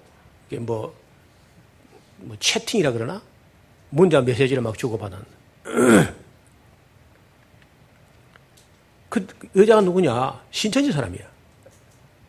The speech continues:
계획적으로 목사 하나를 폐임 만들려고 계속해서 음란한 무서-, 문자 메시지를 주고받아가지고 그걸 갖다 당회에다 내놔버렸는데 그 여자가.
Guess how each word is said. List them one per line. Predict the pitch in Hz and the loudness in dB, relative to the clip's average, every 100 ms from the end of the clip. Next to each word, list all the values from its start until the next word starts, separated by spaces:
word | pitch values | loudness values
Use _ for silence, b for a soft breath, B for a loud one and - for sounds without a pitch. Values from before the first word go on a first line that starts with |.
| - - - - - _ _ _ _ | -20 -20 -20 -20 -20 _ _ _ _
계획적으로 | - 190 233 262 220 196 | 6 8 8 6 6 6
목사 | 160 170 - 165 | 6 2 2 2
하나를 | 170 147 | 2 -2
폐임 | - 185 185 | 0 2 4
만들려고 | 139 131 123 120 113 123 110 104 B B B B | 2 2 2 2 4 2 2 -2 B B B B
계속해서 | 180 143 139 - - - 202 196 180 | -2 -2 -2 -4 -4 -4 -2 0 2
음란한 | 190 175 160 | 2 0 -2
무서-, | 147 151 - | -2 -4 -6
문자 | 160 151 139 | -2 0 2
메시지를 | 131 135 | 0 -2
주고받아가지고 | 120 143 123 120 113 110 117 143 185 - B B B B B | -2 -2 -2 0 -2 -2 2 4 4 0 B B B B B
그걸 | 190 190 | 4 4
갖다 | 160 151 | 4 2
당회에다 | 175 202 180 147 139 | 2 4 4 2 0
내놔버렸는데 | 147 127 123 139 131 | 2 0 0 -2 -2
그 | 117 113 | -4 -4
여자가. | 123 117 110 | -4 -4 -6